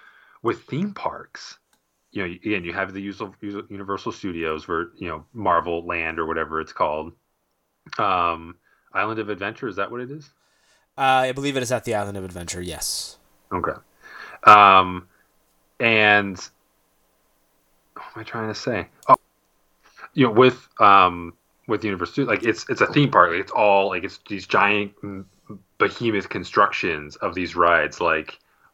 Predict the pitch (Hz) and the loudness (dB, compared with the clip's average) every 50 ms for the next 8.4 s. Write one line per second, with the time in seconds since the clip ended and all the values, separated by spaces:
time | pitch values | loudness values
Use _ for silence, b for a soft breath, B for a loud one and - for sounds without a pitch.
0 | _ _ - 110 117 123 - 110 - 117 113 117 113 113 113 - - 117 110 104 | _ _ 2 4 4 4 2 -4 2 6 6 6 6 4 0 -2 -2 -2 -2 -2
1 | 92 - - 104 92 - 107 101 101 92 - - 95 90 90 85 82 78 78 - | -4 -6 -10 -6 0 2 4 4 4 2 0 -4 -2 2 2 2 2 0 -2 -8
2 | - - 95 - - - 113 113 107 - 92 85 - 87 87 82 - 87 82 - | -14 -14 -10 -8 -4 -2 -2 -2 -2 -4 -8 -4 0 0 0 0 -2 -8 -8 -6
3 | 80 - - - 87 85 82 87 82 - - 92 85 85 85 85 82 - 82 78 | -6 -4 -2 -2 -2 0 0 -4 -6 -4 -4 -4 -2 -2 -4 -4 0 0 -2 0
4 | - 85 80 - - 95 90 90 87 85 85 - 90 90 90 82 78 - - 87 | 0 -4 -6 -4 -2 0 0 0 0 -2 -6 -6 -2 0 0 0 -2 -4 -8 -2
5 | - 101 110 110 101 92 82 82 87 87 85 85 82 - B B B B B B | 2 4 4 4 4 2 -2 -6 -4 -4 -4 -4 -6 -8 B B B B B B
6 | 104 104 87 101 92 80 82 82 98 110 117 120 104 87 85 90 85 85 87 85 | -4 -4 -2 -2 -4 -2 0 4 4 4 6 4 2 0 2 2 4 4 4 2
7 | 87 85 - 95 87 80 76 80 80 82 - - 87 82 73 - - 98 90 90 | -2 -10 -10 -10 -10 -4 -2 -2 -2 -2 -4 -6 -8 -8 -8 -6 -2 2 2 2
8 | 92 90 95 92 87 82 78 | 2 2 -2 -4 -4 -4 -6